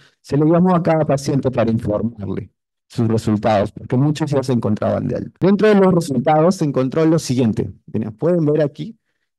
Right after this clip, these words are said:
que, eh, respecto a el grupo que el número participaron más fueron las personas de cincuenta a sesenta años, ¿ya? ¿Por qué? Porque durante esa etapa, eh, esa población fue la más afectada, ¿ya?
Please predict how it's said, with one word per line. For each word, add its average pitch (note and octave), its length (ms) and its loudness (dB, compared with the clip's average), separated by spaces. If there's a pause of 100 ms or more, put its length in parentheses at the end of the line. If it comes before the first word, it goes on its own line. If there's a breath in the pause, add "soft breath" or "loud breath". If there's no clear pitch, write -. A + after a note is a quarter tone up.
que, E3+ 300 2
eh, D3+ 540 0
respecto G3+ 420 0
a E3 80 -4 (680)
el D#3 180 4
grupo F3+ 340 2
que - 1300 -6
el C#3 160 0
número E3 400 2
participaron C#3 880 0
más D3 180 -4
fueron C#3+ 320 0
las C#3 120 -2
personas D3 540 0
de C3+ 60 0
cincuenta B2+ 500 0
a - 20 -2
sesenta A#2+ 460 -2
años, G#2 340 -2
¿ya? - 240 -4 (760)
¿Por D3+ 180 -2
qué? G3+ 140 2
Porque D3 520 0
durante C#3 480 0
esa D#3 180 0
etapa, C3+ 640 -2
eh, A2 440 -4 (140)
esa D3+ 260 0
población D3 460 2
fue D3+ 120 -2
la C#3 140 2
más C3+ 200 2
afectada, G#2+ 540 -4 (460)
¿ya? G2 340 -4